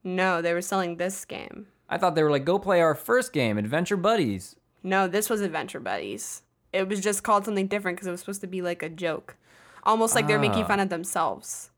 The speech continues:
Speaker 2: Oh. I thought they literally were asking us to leave this game and go play their other game.
Speaker 1: No.
Speaker 2: Like, that they made earlier, you know.
Speaker 1: No.
Speaker 2: Oh.
Speaker 1: That's
Speaker 2: Well,
Speaker 1: okay. Either way,
Speaker 2: okay,
Speaker 1: it
Speaker 2: it's
Speaker 1: wasn't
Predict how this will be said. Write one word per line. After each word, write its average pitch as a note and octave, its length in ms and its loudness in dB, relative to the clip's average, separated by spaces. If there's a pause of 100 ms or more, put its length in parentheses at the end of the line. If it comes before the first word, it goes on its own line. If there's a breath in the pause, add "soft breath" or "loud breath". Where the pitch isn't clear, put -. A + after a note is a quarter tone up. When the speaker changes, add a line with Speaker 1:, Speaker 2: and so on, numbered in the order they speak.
(840)
Speaker 2:
Oh. C3 320 -2 (560)
I D#3 100 4
thought G3 200 4
they F#3 80 4
literally D#3+ 340 6
were E3+ 140 6
asking D3+ 420 2
us D3 120 -2
to C3+ 120 -6
leave D3 400 0
this D#3+ 180 0
game A#2 480 0 (240 soft breath)
and A2+ 140 -2
go C3 140 4
play B2+ 200 2
their A2+ 160 2
other G2 160 0
game. E2 360 -6 (200)
Speaker 1:
No. F#3 220 -4
Speaker 2:
Like, G#2 160 -2
that F#2+ 120 -4
they F#2 120 -4
made E2+ 460 -6
earlier, F#2+ 440 -4
you F#2 80 -8
know. F2+ 160 -8 (180)
Speaker 1:
No. F#3+ 320 -6 (380 soft breath)
Speaker 2:
Oh. G#2 300 -4 (580)
Speaker 1:
That's A3+ 160 -6
Speaker 2:
Well, D3 200 4
Speaker 1:
okay. D3+ 100 -2 (460)
Either B3+ 200 -2
way, G#3+ 140 2
Speaker 2:
okay, F#3+ 100 2
Speaker 1:
it - 60 2
Speaker 2:
it's A2+ 40 4
Speaker 1:
wasn't F#3+ 140 2